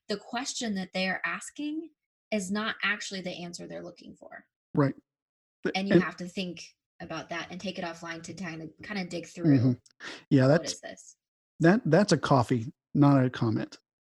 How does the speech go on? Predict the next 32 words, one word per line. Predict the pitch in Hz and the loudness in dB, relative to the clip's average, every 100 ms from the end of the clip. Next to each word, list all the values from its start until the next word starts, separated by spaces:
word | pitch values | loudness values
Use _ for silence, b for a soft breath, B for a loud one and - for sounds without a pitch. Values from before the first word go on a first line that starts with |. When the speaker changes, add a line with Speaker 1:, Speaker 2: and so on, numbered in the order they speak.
| - | 2
Speaker 2:
Um, | 127 123 120 117 117 151 _ | 4 4 4 2 0 -4 _
I, | 139 135 | 0 2
I | 139 | 4
would | 147 131 | 4 4
say | - 127 120 | 4 4 2
just | 123 123 | 0 0
get | 160 | 4
'em | 156 139 | 6 6
to | |
coffee. | - 120 110 113 | 4 0 0 -2
Speaker 1:
Oh, | - 165 165 _ _ _ _ _ _ - | -4 -10 -18 _ _ _ _ _ _ -8
that's | 190 - | -6 -6
a | |
Speaker 2:
Yeah. | 160 | -6
Speaker 1:
good, | 165 156 _ | -8 -12 _
that's | 196 196 | -8 -6
a | 196 | -6
good | 175 156 | -6 -8
little | 156 | -8
thing. | 156 175 165 156 | -8 -8 -8 -8
Coffee | - - 262 262 262 | -10 -8 -6 -8 -10
versus | 196 208 220 214 | -10 -10 -8 -10
comment. | 180 110 117 - _ _ | -12 -12 -14 -16 _ _
Speaker 2:
Oh, | 208 196 | 4 4
yeah, | 233 170 - | 4 0 4
that | 170 | 4
is | 202 | 6
good. | 151 123 - _ _ _ - | 6 4 2 _ _ _ 4
Yeah. | 165 - | 4 4
Speaker 1:
Coffee | - 277 | -2 -8
or | 262 | -8
comment. | - 269 196 165 | -8 -10 -8 -12